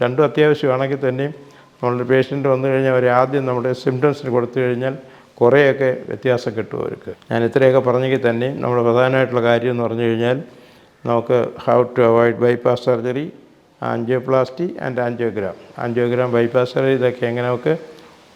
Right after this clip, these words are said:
ഒഴിവാക്കാം. പിന്നെ മറ്റ് quality cancer-ിന് ഈ ഹോളിസ്റ്റിക് മെഡിസിൻ നല്ല എഫക്റ്റീവ് ട്രീറ്റ്മെന്റ് ഉണ്ട്. ഹോളിസ്റ്റിക് എന്ന് പറയുമ്പോഴത്തേക്ക്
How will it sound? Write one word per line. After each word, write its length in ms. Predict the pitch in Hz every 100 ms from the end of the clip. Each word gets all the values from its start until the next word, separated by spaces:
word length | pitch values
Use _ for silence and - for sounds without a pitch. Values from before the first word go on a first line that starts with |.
| 123
ഒഴിവാക്കാം. 640 | 123 117 107 - 127 151 196 - - -
പിന്നെ 280 | 113 113 165 185 - - - -
മറ്റ് 280 | 135 120 156 151 - - - - -
quality 520 | 143 151 151 143 143 135
cancer-ിന് 580 | 139 139 - 127 113 135 185 - - _ _ 131
ഈ 20 | 123
ഹോളിസ്റ്റിക് 460 | 123 131 127 135 127
മെഡിസിൻ 320 | 117 113 156 151 -
നല്ല 180 | 123 127 127
എഫക്റ്റീവ് 400 | 120 - - 131 120
ട്രീറ്റ്മെന്റ് 440 | 127 123 135 131 131
ഉണ്ട്. 160 | 98 - - - - - _
ഹോളിസ്റ്റിക് 280 | 131 127 135
എന്ന് 100 | 131
പറയുമ്പോഴത്തേക്ക് 580 | 127 123 127 127 131 147